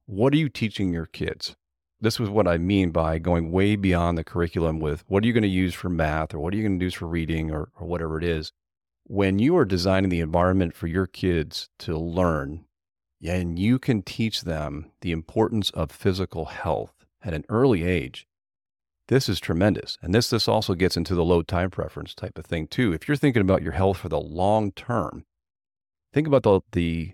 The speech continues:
the proven links between someone who is physically fit and their ability from an intellectual standpoint, from an em-, emotional standpoint, their health in other aspects of their life. And I don't think anybody denies that there's links there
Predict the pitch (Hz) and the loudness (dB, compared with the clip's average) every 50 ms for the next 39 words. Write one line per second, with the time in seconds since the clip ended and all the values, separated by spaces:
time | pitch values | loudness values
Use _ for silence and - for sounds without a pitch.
0 | - _ - 80 - - - 127 135 143 135 143 135 107 101 101 92 90 87 - | -6 _ -4 -4 -4 -2 2 4 4 4 4 4 4 4 4 4 4 4 0 -4
1 | - - 80 - - 90 85 82 82 82 80 80 - - - 101 110 110 107 98 | -8 -10 -8 -4 -2 0 0 2 0 0 -2 -4 -4 -2 0 2 2 4 2 2
2 | 98 92 87 82 73 - - - - - 117 120 120 135 131 - 123 113 98 - | 2 2 2 0 -2 -4 -10 -8 -2 0 0 0 0 -2 -2 -2 -4 -4 -4 -8
3 | - - - 113 90 76 - - - - _ _ _ _ _ _ _ _ _ _ | -16 -6 0 0 2 2 0 -4 -10 -20 _ _ _ _ _ _ _ _ _ _
4 | _ _ _ _ _ _ - 90 85 82 85 92 95 104 104 92 90 98 95 95 | _ _ _ _ _ _ -2 0 0 2 4 4 6 6 4 4 4 4 4 6
5 | 92 90 90 87 87 85 82 - _ _ _ _ _ _ _ _ - - 92 82 | 4 4 2 0 -2 -2 -6 -10 _ _ _ _ _ _ _ _ -2 0 2 4
6 | 82 87 98 113 110 104 98 95 - - 95 87 - - 85 80 78 - - 85 | 4 4 4 4 4 4 2 2 0 -4 -8 -6 -4 -4 -4 -4 -4 -4 -4 -6
7 | 82 82 - 80 78 78 80 85 90 95 - _ - - - 80 82 92 98 101 | -6 -6 -6 -6 -6 -4 -2 -2 -2 -2 -4 _ -14 -12 -8 -2 2 2 2 2
8 | 98 - 92 85 - - - 85 80 80 - - 78 78 80 - _ _ _ - | 2 -2 -6 -8 -6 -4 -4 -4 -4 -4 -6 -6 -4 -4 -6 -8 _ _ _ -2
9 | 82 76 - 101 113 113 104 95 - - _ _ _ _ _ _ - 87 69 - | 0 0 0 2 4 4 4 2 0 -8 _ _ _ _ _ _ -6 -4 -2 0
10 | 95 95 90 85 80 80 78 - - 85 85 - 85 82 80 76 80 80 - - | 2 2 2 2 2 0 -2 -4 -8 -10 -10 -8 -8 -8 -6 -6 -6 -6 -8 -8
11 | - - _ _ _ _ _ _ _ _ _ 98 107 127 151 147 117 - 123 107 | -12 -20 _ _ _ _ _ _ _ _ _ 0 2 2 2 2 2 2 0 2
12 | 107 101 98 90 87 90 87 82 80 78 76 82 90 104 113 95 80 78 - 85 | 2 2 2 2 2 2 0 0 -2 -4 -2 -2 0 0 0 0 -2 -4 -6 -8
13 | - 82 80 80 78 87 90 92 85 - - 85 80 76 73 76 78 - | -6 -6 -6 -4 -2 -2 -2 -2 -4 -6 -6 -4 -2 -2 -2 -4 -8 -14